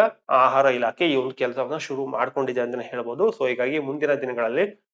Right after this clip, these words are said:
ಅನರ್ಹರ ಬಿ ಪಿ ಎಲ್ ರೇಷನ್ ಕಾರ್ಡ್ ಕೂಡ ಕ್ಯಾನ್ಸಲ್ ಆಗುತ್ತೆ. ಅಷ್ಟೇ ಅಲ್ಲ, ಸಿ ಎಂ ಸಿದ್ದರಾಮಯ್ಯ ಅವರ ಆರ್ಥಿಕ ಸಲಹೆಗಾರರಾಗಿರುವಂತಹ ಬಸವರಾಜ ರಾಯರೆಡ್ಡಿ ಅವರು ಕೂಡ ಇದನ್ನೇ ಸಿ ಎಂ ಸಿದ್ದರಾಮಯ್ಯ ಅವರಿಗೆ ಸೂಚನೆಯನ್ನು ಕೂಡ ಕೊಟ್ಟಿದ್ದಾರೆ.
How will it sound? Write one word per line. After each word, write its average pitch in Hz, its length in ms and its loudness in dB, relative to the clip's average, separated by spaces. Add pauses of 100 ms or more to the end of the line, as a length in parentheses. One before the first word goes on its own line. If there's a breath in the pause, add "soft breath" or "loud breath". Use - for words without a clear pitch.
ಅನರ್ಹರ 147 500 2
ಬಿ 127 260 -6
ಪಿ 135 180 -8
ಎಲ್ 143 180 0
ರೇಷನ್ 123 440 -6
ಕಾರ್ಡ್ 120 220 -4
ಕೂಡ 131 140 -4
ಕ್ಯಾನ್ಸಲ್ 117 540 -4
ಆಗುತ್ತೆ. 110 540 -2
ಅಷ್ಟೇ 151 260 2
ಅಲ್ಲ, 214 120 6
ಸಿ - 180 2
ಎಂ 190 160 4
ಸಿದ್ದರಾಮಯ್ಯ 185 500 6
ಅವರ 180 140 6
ಆರ್ಥಿಕ 165 400 4
ಸಲಹೆಗಾರರಾಗಿರುವಂತಹ 147 1300 2
ಬಸವರಾಜ 165 640 4
ರಾಯರೆಡ್ಡಿ 135 520 4
ಅವರು 139 160 2
ಕೂಡ 151 200 0
ಇದನ್ನೇ 135 580 0 (100)
ಸಿ - 180 -6
ಎಂ 135 140 -2
ಸಿದ್ದರಾಮಯ್ಯ 135 460 2
ಅವರಿಗೆ 139 220 -2
ಸೂಚನೆಯನ್ನು 135 500 -2
ಕೂಡ 143 140 -2 (600)
ಕೊಟ್ಟಿದ್ದಾರೆ. 139 1000 2